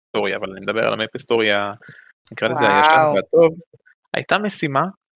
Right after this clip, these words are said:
Speaker 1: שקראו לה זקום, נראה לי זקום הלם, אני חושב שזה היה זקום הלם, או בון הל, היית צריך להשיג איזה סוג של, אה, קסדה, שהייתה מורכבת מטון מ-, מיני משימות, שאחת מהן הייתה להשיג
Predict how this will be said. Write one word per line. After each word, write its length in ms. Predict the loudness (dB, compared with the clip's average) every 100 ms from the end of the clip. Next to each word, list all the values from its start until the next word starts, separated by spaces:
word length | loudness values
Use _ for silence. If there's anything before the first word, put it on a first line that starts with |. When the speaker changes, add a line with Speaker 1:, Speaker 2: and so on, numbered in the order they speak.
| -6
Speaker 1:
שקראו 400 | -6 -2 -2 0
לה 260 | 0 0 -2
זקום, 640 | 0 -2 -2 -6 -6 -8 -14 -10
נראה 100 | -8
לי 80 | -4
זקום 300 | -4 -4 -2
הלם, 260 | 0 0 0 -8 -16 _ _ _ _ _ _ _ -10
אני 100 | -10
חושב 180 | -4 -4
שזה 180 | -2 0
היה 80 |
זקום 260 | -2 -4 -6
הלם, 80 | -8 -6 -6
או 100 | -2
בון 300 | 2 2 2
הל, 160 | -2 -4 -4 -2
היית 120 | 0
צריך 220 | 0 -4
להשיג 320 | -4 0 2
איזה 160 | 2 0
סוג 240 | -6 -6
של, 200 | -6 -2
אה, 200 | -2 -2 -8 -16 -16 -14
קסדה, 300 | -8 -2 -2
שהייתה 260 | 0 -2 -4
מורכבת 320 | -6 -4 -4 -4
מטון 600 | -6 -8 -2 0 2 0
מ-, 260 | -4 -6 -6
מיני 220 | -4 -2 -2
משימות, 520 | -4 -8 -4 -2 0
שאחת 420 | 0 0 -2 -4 -2
מהן 280 | 0 0 -2 -12 _ _ -4
הייתה 220 | 0 2
להשיג 460 | 4 2 0 -2